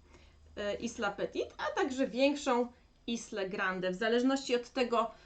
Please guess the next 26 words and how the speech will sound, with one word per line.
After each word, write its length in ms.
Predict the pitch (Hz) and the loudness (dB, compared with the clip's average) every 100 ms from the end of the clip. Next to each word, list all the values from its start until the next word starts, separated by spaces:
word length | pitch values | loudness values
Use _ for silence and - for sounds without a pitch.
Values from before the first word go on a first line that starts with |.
| - | -18
którą 360 | - 370 311 294 | -2 2 2 2
planszę 380 | 269 285 285 | 2 0 0
wybierzemy, 540 | 240 233 226 226 269 254 | -2 0 -2 0 2 2
nasza 280 | 226 233 220 | 0 -2 -4
rozgrywka 500 | 220 214 240 247 214 | -4 0 0 0 -6
będzie 260 | 214 208 | -6 -8
trwała 480 | 196 - 202 185 208 - - - | -8 -4 0 0 -2 -10 -20 -8
dwie 360 | 262 294 320 339 - - - | -4 0 0 0 -6 -10 -4
lub 200 | 320 - | -4 -4
trzy 320 | - - 226 | -4 2 2
rundy. 400 | 185 180 170 165 - - - - - | 2 0 -2 -4 -10 -20 -20 -12 -2
Następnie 880 | 320 - - 262 269 277 254 277 277 - - | 0 0 0 0 2 2 2 0 -6 -16 -8
wybieramy 800 | 240 220 233 226 214 226 220 226 - - - - - - | -6 -2 0 0 0 0 -2 -6 -10 -20 -20 -20 -20 -6
kartę 400 | 269 254 262 247 | 2 2 4 0
z 80 | 240 | 0
układem 500 | - 277 233 214 202 | -2 0 2 0 -4
wiosek. 480 | 190 170 - 226 - | -4 -4 -6 -8 -6
Za 160 | 202 240 | -4 -2
każdym 400 | 294 254 262 254 | 0 0 2 2
razem 300 | 247 247 240 | 2 0 0
te 120 | 226 | -2
wioski 360 | 240 269 - | -2 -4 -6
będą 260 | 214 240 233 | -2 0 0
ułożone 480 | 220 220 220 233 - | 0 -2 -2 -4 -6
troszeczkę 460 | - - 349 - | -8 -8 -6 -6
inaczej, 600 | 285 220 180 - 220 381 | -6 -4 -6 -4 -2 -2